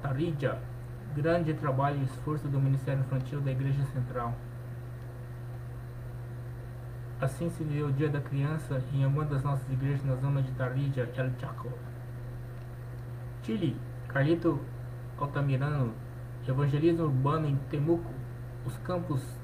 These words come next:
de, com nosso grande pastor Mário Medina. M M San Bernardo de Chile, evangelismo de Danas.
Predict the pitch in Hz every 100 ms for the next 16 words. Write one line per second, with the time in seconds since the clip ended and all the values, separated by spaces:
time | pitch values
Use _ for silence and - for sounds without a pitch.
0 | - - - - - - - 139 139 -
1 | 143 147 151 - 135 131 139 160 151 127
2 | 120 131 131 143 135 139 143 143 135 127
3 | 131 - - - 151 135 - - - -
4 | - - - - - - - - - -
5 | - - - - - - - - - -
6 | - - - - - - - - - -
7 | - - - - - - - - - -
8 | 151 151 160 170 147 - 151 143 139 151
9 | 156 151 139 127 - 165 156 123 - 143
10 | 143 143 147 160 165 135 135 139 156 139
11 | 117 -